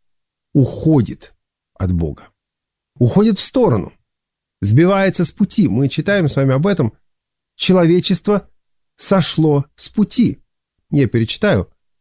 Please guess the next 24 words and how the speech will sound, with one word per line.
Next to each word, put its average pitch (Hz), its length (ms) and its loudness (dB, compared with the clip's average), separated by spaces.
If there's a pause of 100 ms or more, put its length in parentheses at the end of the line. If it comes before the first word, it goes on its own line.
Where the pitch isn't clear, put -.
(280)
«Все - 280 0
совратились 190 680 0
с - 60 -6
пути». 233 540 -2 (1200)
Это 101 160 0
тоже 214 540 2
обвинение 170 880 0 (180)
в 104 120 0
адрес 143 260 2
человечества. 208 760 -2 (640)
И 165 320 2 (100)
Павел 233 320 0
этого 180 200 0
не 185 100 2
доказывает, 139 540 -2
ему 170 100 2
не 190 100 4
надо 202 200 2
этого 135 180 -2
доказывать, 151 420 -2
он 135 80 0
просто 165 280 -2
это 139 120 -2
формулирует. 135 540 -2